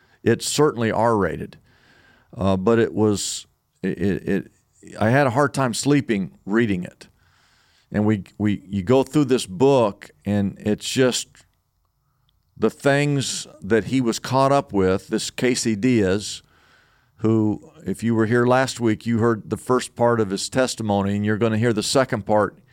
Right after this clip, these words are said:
here today. But when I'm reading this book,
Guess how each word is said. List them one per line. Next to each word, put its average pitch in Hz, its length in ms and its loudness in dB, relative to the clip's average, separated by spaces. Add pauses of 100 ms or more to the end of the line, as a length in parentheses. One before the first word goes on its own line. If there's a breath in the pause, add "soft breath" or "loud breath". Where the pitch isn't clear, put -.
(120)
here 117 220 0
today. 107 480 2
But 98 280 -2 (840 soft breath)
when 104 120 -2
I'm 110 180 2
reading 139 320 2
this 127 160 -2
book, 120 600 0